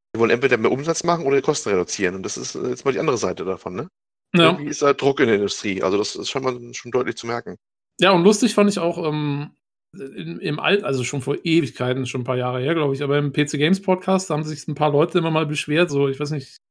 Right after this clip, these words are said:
Speaker 2: ob es der Felix war oder irgendjemand anders, ähm, dass, ähm, dass sie keinen Bock haben, weil, weil auch viele dort eben nur die Kampagne spielen, aber sie auch keinen Bock haben, dann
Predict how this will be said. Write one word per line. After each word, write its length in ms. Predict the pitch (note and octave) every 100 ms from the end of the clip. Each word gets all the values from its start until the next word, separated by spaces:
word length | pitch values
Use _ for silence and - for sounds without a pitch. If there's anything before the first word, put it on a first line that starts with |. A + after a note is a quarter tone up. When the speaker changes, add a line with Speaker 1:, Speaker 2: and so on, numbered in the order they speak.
| -
Speaker 2:
ob 60 | C#3
es 60 |
der 100 | -
Felix 340 | C#3+ C#3+ E3 D3+
war 260 | D3 D3
oder 440 | C#3 C#3 C3+ C3+ C#3
irgendjemand 360 | C#3+ D3 C#3+
anders, 320 | C#3 D#3+ - _ _ _ _ -
ähm, 680 | C#3+ C#3 C#3+ C#3+ C#3 B2+ _ _ _ _ _ _ _ _ _ -
dass, 380 | C3+ C#3+ C#3 - D#3+
ähm, 460 | D#3 C#3 C#3 C3+ C3+
dass 140 | C#3+
sie 60 | C#3+
keinen 300 | C#3+ D3 C#3+
Bock 180 | D#3+ -
haben, 160 | D#3+
weil, 260 | D#3 C#3+ D3+
weil 300 | D3 C#3+ E3 -
auch 180 | D3+ D3+
viele 320 | - F3+ F3
dort 200 | D3+ D#3
eben 400 | E3+ D3+ C#3+ C#3+
nur 140 | D#3 D3+
die 80 | C#3+
Kampagne 360 | C#3 D3 G3+
spielen, 240 | F#3 F3 D#3+
aber 100 | C#3+
sie 100 | C#3+
auch 120 | C#3+
keinen 200 | D3+ C3+
Bock 160 | C#3+
haben, 220 | C#3+ C#3 C3+
dann 260 | C3 C3